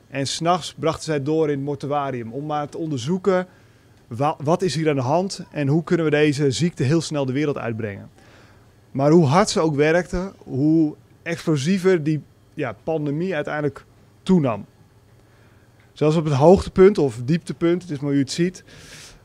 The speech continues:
overleed één op de vier vrouwen na de bevalling aan deze ziekte. En het duurde meer dan tweehonderd jaar voordat er iemand achterkwam wat de oorzaak van deze uitbraak was.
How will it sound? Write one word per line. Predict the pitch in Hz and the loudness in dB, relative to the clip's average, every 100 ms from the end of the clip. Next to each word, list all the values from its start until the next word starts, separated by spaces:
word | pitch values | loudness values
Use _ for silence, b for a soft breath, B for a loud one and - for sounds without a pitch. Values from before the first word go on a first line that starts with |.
| B | B
overleed | - 160 175 175 180 | 2 4 8 8 6
één | - 190 208 | 4 4 4
op | 165 | 2
de | |
vier | 139 185 180 | -2 -2 0
vrouwen | 156 165 165 156 160 - - - _ - | 0 2 2 0 -4 -16 -20 -20 _ -12
na | 135 147 160 | -6 -4 -2
de | 151 | -4
bevalling | 127 151 143 139 | -4 -2 0 0
aan | 139 | 0
deze | 131 113 | 0 0
ziekte. | 139 147 120 101 _ _ _ _ _ _ _ _ _ _ - B B | -4 -4 -6 -12 _ _ _ _ _ _ _ _ _ _ -20 B B
En | 131 | -2
het | 123 | 6
duurde | 190 180 | 6 6
meer | 160 190 202 | 4 6 6
dan | 175 - | 4 -4
tweehonderd | 156 180 202 180 175 147 | -2 2 2 2 -2 -2
jaar | 127 139 120 147 196 - - _ - - - - - _ - b b b | -2 -2 -4 -8 -12 -20 -20 _ -20 -20 -20 -20 -20 _ -20 b b b
voordat | - 165 170 160 - - - | -4 2 4 2 0 -16 -8
er | 147 | -6
iemand | 160 165 139 | -4 -4 -4
achterkwam | 170 156 - 147 135 | -8 -8 -4 0 0
wat | 131 143 | -2 -4
de | 151 | -2
oorzaak | 160 170 139 127 | 0 0 -2 -2
van | 139 | -2
deze | 127 127 | -2 0
uitbraak | 139 131 120 104 | 0 2 -2 -4
was. | 104 104 - | -10 -14 -20